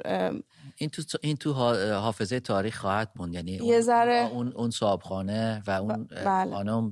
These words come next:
Speaker 2: به هر حال هیچ وقت از یاد،
Speaker 1: بله.
Speaker 2: خاطر جمعی نخواهد رفت.
Speaker 1: بله.
Speaker 2: حالا اون صابخونه این کارو کرده، قطعاً فکر می‌کنم یک
Speaker 1: درسته.
Speaker 2: روزی، آره.
Speaker 1: منظور اینه که همه رو خب با یک
Speaker 2: بله،
Speaker 1: چوب نمیشه
Speaker 2: بله،
Speaker 1: زد، خوب و بد
Speaker 2: بله.
Speaker 1: هست.
Speaker 2: دقیقاً همینطوره.
Speaker 1: ام،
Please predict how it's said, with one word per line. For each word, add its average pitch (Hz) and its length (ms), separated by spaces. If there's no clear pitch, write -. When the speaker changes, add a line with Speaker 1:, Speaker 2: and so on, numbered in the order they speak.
Speaker 2:
به - 80
هر 92 140
حال 104 200
هیچ 113 240
وقت 107 160
از 87 200
یاد، 101 220
Speaker 1:
بله. 95 320
Speaker 2:
خاطر 90 340
جمعی 90 320
نخواهد 85 500
رفت. 82 100
Speaker 1:
بله. - 60
Speaker 2:
حالا 107 140
اون 113 80
صابخونه 104 380
این 107 100
کارو 95 220
کرده، 95 400
قطعاً 110 560
فکر 113 200
می‌کنم 107 380
یک 107 100
Speaker 1:
درسته. 214 340
Speaker 2:
روزی، 117 640
آره. 95 320
Speaker 1:
منظور 262 400
اینه 359 120
که 359 120
همه 302 280
رو 330 80
خب 311 60
با 262 140
یک 269 80
Speaker 2:
بله، 285 140
Speaker 1:
چوب 311 120
نمیشه 320 240
Speaker 2:
بله، 294 160
Speaker 1:
زد، 302 80
خوب - 180
و 247 100
بد 254 200
Speaker 2:
بله. 285 100
Speaker 1:
هست. 294 280
Speaker 2:
دقیقاً 113 340
همینطوره. 127 420
Speaker 1:
ام، 247 640